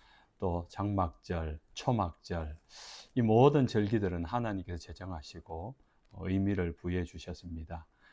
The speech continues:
이 모든 절기들의 공통점이 있다면은 하나님의 거룩함을 회복하라는 것입니다. 하나님을 인정하고 하나님을 인지하고 그 하나님 앞에 서기 위하여서 그 죄를 회개하고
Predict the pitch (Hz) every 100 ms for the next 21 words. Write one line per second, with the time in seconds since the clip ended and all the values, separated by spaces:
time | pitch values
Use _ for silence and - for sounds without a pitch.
0 | _ _ - 127 123 151 151 123 123 131
1 | 117 101 95 - 113 117 143 131 104 92
2 | - 85 85 92 95 82 - _ _ _
3 | - 131 120 107 98 87 - 101 113 117
4 | _ - 98 85 82 90 117 147 _ _
5 | - 123 123 - 139 113 85 85 - 95
6 | 90 95 - _ _ _ - 113 98 92
7 | 90 101 101 90 90 82 82 - 98 98
8 | 104 95 87 85 87 101 95 95 90 -
9 | - 85 76 - - - _ - 87 104
10 | 107 95 85 82 - 90 - 104 95 85
11 | 82 80 80 - 123 - _ _ - 82
12 | - 87 87 - 107 104 104 87 80 95